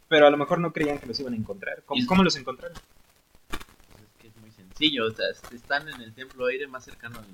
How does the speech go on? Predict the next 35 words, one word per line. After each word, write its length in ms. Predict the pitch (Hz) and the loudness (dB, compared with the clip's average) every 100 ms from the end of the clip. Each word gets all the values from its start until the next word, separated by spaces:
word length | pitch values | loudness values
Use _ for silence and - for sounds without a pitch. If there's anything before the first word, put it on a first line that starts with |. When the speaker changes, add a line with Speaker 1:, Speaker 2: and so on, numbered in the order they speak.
| _ | _
Speaker 2:
al, 400 | 104 90 _ 107 | _ _ _ -18
al 100 | 98 98 | -18 _
reino 160 | 110 107 | -20 -20
de 200 | _ _ | _ _
fuego. 220 | 104 98 | -20 -20
Speaker 1:
Mm. 1600 | 156 - _ _ _ - _ _ _ - _ _ _ _ _ - | -20 -20 _ _ _ -20 _ _ _ -20 _ _ _ _ _ -8
Speaker 2:
Digo, 220 | 113 110 | -4 -4
si 200 | - 120 - | -6 -18 -20
soy 260 | - 123 135 | -12 -4 -2
el 100 | 127 | -2
avatar, 340 | 123 123 135 135 - 113 | -2 -4 -8 -12 -12 -8
iré 120 | 113 | -8
al 80 | 110 | -8
templo 280 | 107 92 | -16 -16
aire. 120 | 90 - - - _ - - - _ _ - | -16 -16 -20 -20 _ -20 -20 -20 _ _ 2
Pero 140 | 127 | 4
bueno, 180 | 139 117 - _ _ _ _ _ _ _ | 4 2 -14 _ _ _ _ _ _ _
los 160 | 135 - | -8 -4
atacan, 580 | 135 180 196 214 220 - - | 2 2 4 2 2 -4 -4
eh, 220 | 117 110 | -2 -2
Zuko 680 | 110 151 170 151 127 117 113 | -4 -4 2 4 4 2 0
salva 280 | 143 139 | -2 -2
a 40 | 131 | -4
Katara 340 | 117 135 139 | -4 -2 0
de 120 | 120 | 0
un 160 | 120 135 | -2 -2
bombazo, 720 | 120 113 120 143 - 170 208 - | 0 2 4 2 2 -6 -6 -10
y 100 | 113 | -10
Katara 300 | 117 123 131 | -8 -8 -10
es 60 | |
como 240 | - 110 101 | -10 -12 -10
de, 200 | 107 110 - _ | -10 -12 -14 _
"Sí, 140 | - 123 | -14 -10
güey, 180 | 110 95 | -8 -6
pero 380 | 101 95 90 | -6 -6 -8